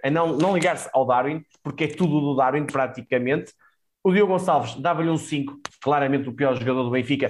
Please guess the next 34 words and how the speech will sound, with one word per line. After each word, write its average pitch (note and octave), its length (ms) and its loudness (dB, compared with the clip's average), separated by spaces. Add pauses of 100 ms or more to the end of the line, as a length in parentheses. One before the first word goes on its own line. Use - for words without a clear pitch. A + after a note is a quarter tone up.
(160)
mesmo G#3+ 360 4
estando F3+ 260 0
nesta E3+ 300 2
missão D3+ 540 -4 (160)
ultra E3 320 2
defensiva C#3+ 560 0
dos B2 260 -2
cinco C#3+ 220 -2
defesas, A#2 540 -2 (240)
mas E3 220 2
é F#3+ 60 4
um F3 120 2
jogador D3 500 0
que C#3 300 -2 (260)
perde E3+ 260 0
os C3+ 100 -2
duelos, C#3 600 0
as C#3+ 120 -10
primeiras G3+ 320 0
quatro F3+ 360 0
bolas D#3 300 2
que - 120 -16
teve D3+ 280 0
nos C#3 180 -4
pés, C#3+ 340 -2 (220)
perdeu F3 280 2
as C#3 100 0
quatro, C#3+ 420 -2 (320)
não F3 120 0
dá E3+ 140 0
confiança D#3+ 680 -2 (240)
absolutamente, D3 720 0 (100)
eh, C3 240 2
nenhuma, C#3+ 640 4